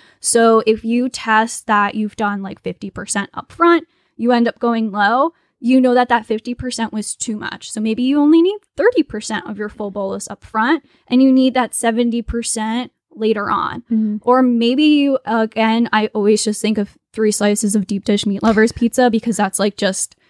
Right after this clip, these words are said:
Speaker 1: it's an extreme
Speaker 2: <laughs> Yeah.
Speaker 1: situation, but, like, it's helpful to have that, um,
Speaker 2: Mm-hmm.
Speaker 1: strategy as well. Um, you may need even more insulin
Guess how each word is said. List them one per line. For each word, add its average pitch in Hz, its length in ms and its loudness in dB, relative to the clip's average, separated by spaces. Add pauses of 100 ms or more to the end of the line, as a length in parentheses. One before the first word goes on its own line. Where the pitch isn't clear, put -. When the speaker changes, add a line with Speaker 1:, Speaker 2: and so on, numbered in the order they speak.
(580)
Speaker 1:
it's - 200 0
an 302 80 6
extreme 285 600 4
Speaker 2:
<laughs> - 20 6
Yeah. 302 60 4
Speaker 1:
situation, 285 960 2
but, 254 220 0
like, 233 160 0
it's - 200 -8
helpful 226 560 0
to 220 260 -2
have 202 400 -8
that, 220 420 -4
um, 220 300 0
Speaker 2:
Mm-hmm. 190 100 -6
Speaker 1:
strategy 208 560 -4
as 202 240 -10
well. 208 420 2 (440)
Um, 226 500 0
you 254 180 4
may 277 280 4
need 247 420 0
even 247 500 0
more 277 600 2
insulin 240 560 -4